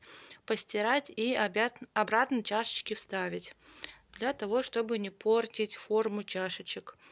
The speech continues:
Завязывается он у нас с вами на шее, позади. Она вот таких вот красивых тоже лямочках, которые идут у нас. Вот здесь вот очень такой красивый принт. Мне понравился такой яркий.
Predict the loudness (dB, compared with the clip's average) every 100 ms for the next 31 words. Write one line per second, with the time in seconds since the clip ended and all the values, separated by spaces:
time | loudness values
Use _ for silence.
0 | -20 -20 -20 -12 -4 2 4 4 2 -6
1 | -8 -4 -4 -4 -6 -6 -6 -4 -4 -4
2 | -4 -2 0 2 0 0 -2 -4 -4 -4
3 | -4 -8 -8 -4 -4 -4 _ _ _ _
4 | _ _ _ _ _ _ -20 -12 -10 -10
5 | -14 -20 -20 -20 -20 _ _ -8 -4 -2
6 | -4 -6 -8 -6 -8 -8 -10 -12 -18 _
7 | -10 -8 -4 -4 -4 -6 -6 -6 -6 -4
8 | 0 0 0 -6 -8 -6 -4 0 0 0
9 | -2 -2 -6 -6 -10 -8 -8 -10 -12 _
10 | _ _ _ _ _ -14 -8 -8 -6 -6
11 | -4 -4 -6 -8 -8 -6 -8 -4 -2 -2
12 | 0 -2 -2 -2 2 2 2 -2 -6 -14
13 | _ -20 -20 -20 -4 -2 -2 -2 -2 2
14 | 2 0 -4 -4 -8 -6 -4 0 4 4
15 | 2 -2 -2 -2